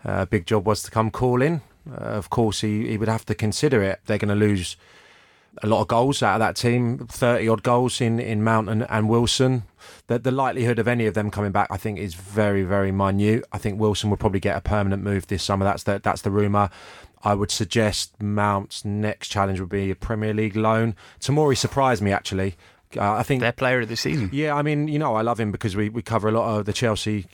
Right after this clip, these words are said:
Speaker 1: games, uh, the academy games in, in the past, but just going on his loans at M K Dons and Brighton, I just felt that,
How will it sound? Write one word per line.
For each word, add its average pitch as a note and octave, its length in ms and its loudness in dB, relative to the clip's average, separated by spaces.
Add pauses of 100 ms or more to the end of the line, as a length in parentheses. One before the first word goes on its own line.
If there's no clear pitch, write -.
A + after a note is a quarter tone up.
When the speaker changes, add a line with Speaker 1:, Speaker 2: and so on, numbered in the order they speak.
Speaker 1:
games, C3+ 300 0 (100)
uh, A2 220 -2
the A2 80 -2
academy C3 360 0
games G#2 300 0
in, G#2+ 220 0
in A2+ 160 -4
the G2+ 80 -2
past, G2+ 400 0
but A2+ 200 2 (720)
just - 260 -2
going C3+ 260 2
on B2+ 100 4
his A#2+ 400 2
loans A#2 340 4
at A2 120 2
M A2 180 0
K G#2+ 180 0
Dons G2+ 380 2
and G2 340 0
Brighton, G#2+ 480 0
I G2 80 0
just A2+ 220 -4
felt G#2 360 0
that, G2 360 -2